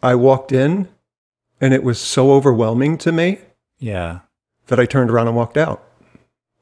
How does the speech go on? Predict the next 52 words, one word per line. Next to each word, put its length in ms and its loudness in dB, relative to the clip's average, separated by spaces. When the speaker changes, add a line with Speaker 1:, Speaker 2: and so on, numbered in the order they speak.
Speaker 1:
because 540 4
I 120 0
just 360 -2
couldn't 200 -4
handle 440 -2
it 80 -4
in 120 -6
that 180 -8
moment. 400 -8
And 140 2
I 40 2
could 160 0
have 80 4
very 240 4
easily 420 0
never 220 -2
went 180 -4
back 380 -6
'cause 160 2
there 80 6
were 100 6
so 420 4
many 220 4
people 400 2
there 420 -4
and 160 4
it 40 4
Speaker 2:
Right. 100 2
Speaker 1:
was 160 0
so 400 4
raucous. 800 0
And 120 2
I 60 6
just 220 -2
thought, 380 0
"Oh, 180 -2
hell 200 -2
no, 340 -6
I 60 -4
don't 140 0
know 120 0
anybody 300 -4
here." 480 -2
Speaker 2:
Oh. 220 -16
Speaker 1:
And 140 4
I 60 6
made 180 6
a 40 2
beeline 380 4
for 140 0
the 100 2
door 380 2